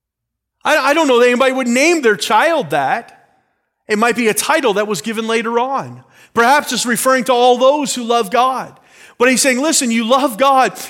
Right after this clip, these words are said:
and you've already learned much about him." But Luke says, "I need to write this down so that it is faithfully reinforced in your lives over and over again, so you'll never let it slip."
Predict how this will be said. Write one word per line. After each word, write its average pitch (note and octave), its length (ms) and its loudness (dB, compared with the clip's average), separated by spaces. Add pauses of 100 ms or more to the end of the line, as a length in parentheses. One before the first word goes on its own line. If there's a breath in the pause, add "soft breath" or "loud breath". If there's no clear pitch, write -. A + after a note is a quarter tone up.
and A#3+ 140 0
you've A#3 140 2
already C#4+ 280 4
learned C#4 520 2
much C4+ 260 0
about C4 320 2
him." A#3+ 220 0 (200 loud breath)
But A#3 140 2
Luke C#4+ 220 0
says, B3 180 -2
"I B3+ 140 2
need C#4 180 0
to C4 60 -2
write C#4 360 0
this D#4 240 -2
down B3 380 2 (180 loud breath)
so C4+ 180 -2
that B3+ 120 4
it A#3+ 80 0
is A#3 160 -2
faithfully E4 580 0
reinforced C4+ 800 -2
in C#4 80 -2
your B3+ 140 0
lives A3+ 400 2
over C4+ 380 4
and G#3+ 140 2
over C4+ 340 0
again, A3+ 360 0 (240 loud breath)
so - 140 -2
you'll A#3 220 2
never D#4+ 400 2
let F4 180 4
it E4 100 -4
slip." C#4 560 -2